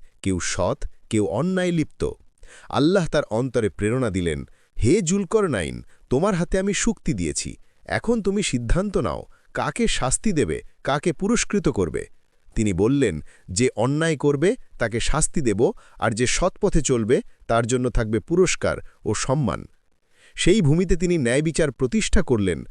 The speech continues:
মানুষ তাকে ভালোবাসল, তার শাসনে শান্তি ফিরে এলো। দ্বিতীয় যাত্রা, পূর্বের দিকে।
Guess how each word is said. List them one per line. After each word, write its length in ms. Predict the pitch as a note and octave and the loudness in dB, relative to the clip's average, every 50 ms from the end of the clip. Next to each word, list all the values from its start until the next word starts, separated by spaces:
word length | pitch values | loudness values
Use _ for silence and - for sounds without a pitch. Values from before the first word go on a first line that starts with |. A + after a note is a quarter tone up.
| - - - - | -16 -16 -10 -6
মানুষ 340 | F2 F2+ F#2 G#2 A#2 G#2 - | -2 -2 0 0 0 -2 -2
তাকে 180 | - A2 G2+ | -2 -2 -2
ভালোবাসল, 680 | F2+ D2+ D#2 G2 C#3 F#3 F3+ E3+ C#3 - - G2+ D#2 - - - - - _ - | -2 -2 0 2 4 4 4 4 4 2 0 0 -2 -4 -4 -8 -18 -20 _ -2
তার 180 | - G2+ G2+ - | 0 0 2 2
শাসনে 520 | - - G#2+ G#2 - E3+ D3 G#2 D2 B1 - - - | 2 2 2 2 2 2 2 0 -2 -4 -8 -14 -10
শান্তি 420 | - - - A#2 A#2 B2+ A#2 - G#2+ | -6 -2 0 0 0 0 -2 -2 -2
ফিরে 260 | - G#2+ E2+ D#2 C#2 | -2 0 0 0 -2
এলো। 180 | B1+ A#1 G1+ - - - - _ _ _ - - - - - - | -2 -6 -8 -12 -14 -20 -20 _ _ _ -20 -20 -20 -20 -14 -6
দ্বিতীয় 400 | E2+ D#2+ C#3+ E3+ - A#3 B3 A3+ | -2 0 2 2 4 4 4 4
যাত্রা, 440 | D#3 D3 B2 G#2+ - - - - - - - - - - | 6 4 2 2 0 -2 -4 -4 -6 -10 -20 -20 -10 -4
পূর্বের 340 | - G#3+ A3+ A3+ G#3+ A#3+ F#3+ | 0 2 2 4 4 2 2
দিকে। 360 | A#2+ G#2 G2 - - - - | 2 0 -2 -2 -4 -6 -8